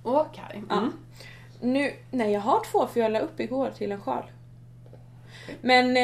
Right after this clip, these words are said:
Speaker 2: jag har också ett par strumpor och då har jag bara den ena kvar nu.
Speaker 1: Mm.
Speaker 2: Det är de som min lillebror ska få.
Speaker 1: Just det.
Speaker 2: Mm.
Speaker 1: Ja.
Speaker 2: Så det,
Speaker 1: Mm.
Speaker 2: så det, ja, det är faktiskt väldigt skönt. Jag bantade ju bort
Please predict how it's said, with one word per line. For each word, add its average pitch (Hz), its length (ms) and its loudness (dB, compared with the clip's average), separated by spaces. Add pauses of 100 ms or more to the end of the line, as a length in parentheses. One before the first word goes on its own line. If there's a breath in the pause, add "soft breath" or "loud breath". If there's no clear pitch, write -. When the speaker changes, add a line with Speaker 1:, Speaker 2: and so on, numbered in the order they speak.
(140)
Speaker 2:
jag 269 160 2
har 294 180 6
också 226 440 0
ett - 180 -14
par 202 200 -4
strumpor - 560 -6
och 208 60 0
då 214 160 0
har 220 240 6
jag 214 120 2
bara 202 160 0
den 185 240 -8
ena 202 240 -4
kvar 196 300 -6
nu. - 140 -14 (400)
Speaker 1:
Mm. 208 160 -2
Speaker 2:
Det 220 60 2
är 208 120 4
de 185 360 -2
som 185 540 -10 (180)
min 202 180 -6
lillebror 196 340 -4
ska - 180 -8
få. - 240 -8 (220)
Speaker 1:
Just 302 260 0
det. - 360 -10
Speaker 2:
Mm. 185 140 -6 (120)
Speaker 1:
Ja. - 180 -6 (600)
Speaker 2:
Så - 200 -12
det, 233 340 -4
Speaker 1:
Mm. 220 280 0 (100)
Speaker 2:
så - 140 -8
det, 330 300 2 (160)
ja, 302 240 -2 (200)
det 320 300 -2
är 320 60 -4
faktiskt - 360 -10
väldigt 208 180 -6
skönt. - 400 -10 (200)
Jag 262 240 2
bantade 311 540 4
ju 294 140 2
bort - 440 -6